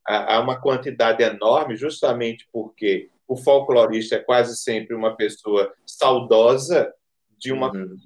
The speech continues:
Speaker 1: cultura que tá desaparecendo, saudosa de formas de vida, estilos de vida,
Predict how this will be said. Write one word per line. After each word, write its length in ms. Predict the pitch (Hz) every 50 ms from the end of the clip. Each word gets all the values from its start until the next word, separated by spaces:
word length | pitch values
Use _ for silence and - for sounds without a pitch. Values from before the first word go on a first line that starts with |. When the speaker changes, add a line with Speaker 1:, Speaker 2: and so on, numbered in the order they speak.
| _ _
Speaker 1:
cultura 240 | - 120 113 110 110
que 80 | - - _
tá 120 | - 131
desaparecendo, 960 | 135 - - 123 113 110 - 110 104 98 101 95 - - - 95 95 110 135 - _ _ _ _ _ _
saudosa 760 | _ - 139 135 127 127 123 131 131 143 160 165 160 143 123
de 100 | 120 120 117 -
formas 380 | - 123 123 123 123 120 113 110
de 200 | 107 104 98 101 -
vida, 280 | 107 120 151 151 113 104
estilos 500 | 98 - - - 123 123 120 117 107 104
de 220 | 101 98 95 98 -
vida, 380 | 113 127 160 - - 107 98